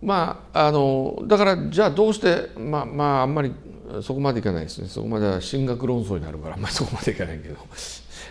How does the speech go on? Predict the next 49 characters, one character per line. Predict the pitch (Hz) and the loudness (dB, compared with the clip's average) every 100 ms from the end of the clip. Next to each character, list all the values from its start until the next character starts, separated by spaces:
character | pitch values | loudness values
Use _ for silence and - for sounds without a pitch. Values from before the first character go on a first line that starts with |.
| - | -8
あ | 113 | -4
の、 | 113 110 | -4 -2
ま | - | 0
あ、 | |
一 | 123 123 - | 0 0 2
応、 | 185 143 - - - - - - | 4 4 0 -12 -18 -20 -20 -10
あ | - 110 | -4 -2
の、 | 104 98 90 - - - - - - - - | 0 0 -2 -6 -14 -20 -20 -20 -20 -20 -6
イ | 151 180 | 4 4
エ-、 | 190 185 | 4 0
キ | - 175 | -2 0
リ | 196 | 0
ス | - | 0
ト | 170 | 2
教 | 185 190 | 4 4
と | 190 147 | 6 4
い | |
う | 131 139 | 4 4
な | 113 | 2
ら | |
ば、 | 101 107 98 | 0 -2 -2
イ | 127 | -2
エ | 143 | -2
ス・ | 147 | -4
キ | - 101 | -8 -8
リ | |
ス | 95 | -6
ト | 127 | -6
が | 170 | -6
神 | - 135 113 | -4 -2 0
で | 107 | -2
あ | |
る | 95 | -2
と | 85 - | -4 -2
い | |
う | |
こ | 98 | -2
と | 101 | 0
を | 107 | -4
否 | - | 0
定 | 135 117 - - | 2 2 0 -12
し | - - | -10 -6
ま | 101 | -6
せ | - | -6
ん。 | 73 - - - - - - - - - - - | -10 -12 -20 -20 -20 -20 -20 -20 -20 -20 -20 -16
は | - - - - - - - - - - - - | -16 -16 -18 -20 -20 -20 -20 -20 -20 -20 -14 -8
い。 | |
ね。 | 123 - - - - - - - | -6 -8 -14 -20 -20 -20 -20 -8
え | - 127 127 123 110 104 - - - | -2 2 2 2 0 -2 -4 -6 -6